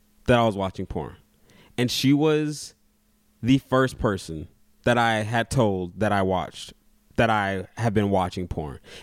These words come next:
And this was during our long distance when I lived in Greenville, South Carolina, and, uh, uh, Savannah lived in L A. Now, babe, help me out with the timeline of the story because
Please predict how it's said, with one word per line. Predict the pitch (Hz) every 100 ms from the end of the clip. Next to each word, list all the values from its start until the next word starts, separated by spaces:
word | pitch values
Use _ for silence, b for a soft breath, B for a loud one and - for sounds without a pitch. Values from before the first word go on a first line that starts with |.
| -
And | 117 120
this | 165 160
was | 160 117
during | 117 117 110 107 107 b b -
our | 117 113 110 104
long | 104 104 104
distance | 135 147 104 107 - 110
when | 107
I | 104
lived | 104 104 98
in | 104
Greenville, | 95 98 101 104
South | 98 98
Carolina, | 98 98 131 147 156 160 B B _
and, | 120 120 113 104
uh, | 101 90 87 82 85 - _ _ _ _ - - _ _ -
uh, | 58 50 - - _
Savannah | - 123 123 113
lived | 113 104
in | 92
L | 107 123
A. | 95 90
Now, | 107 104
babe, | 98 107 95
help | 107 117
me | 143 156
out | 139 120 110
with | 107
the | 101
timeline | - 120 120 120 117
of |
the | 113
story | - 117 131
because | 139 127 127 113 104